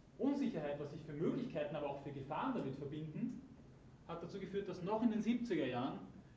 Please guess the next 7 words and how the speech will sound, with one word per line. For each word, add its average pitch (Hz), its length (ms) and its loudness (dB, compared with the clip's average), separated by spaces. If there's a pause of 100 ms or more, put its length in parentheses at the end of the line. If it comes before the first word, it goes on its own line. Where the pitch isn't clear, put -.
(180)
äh, 160 600 -2
es 165 220 -2
zu 180 100 -6
einer 156 180 0
rasanten 190 400 2
Entwicklung 196 640 -2
einer 160 480 0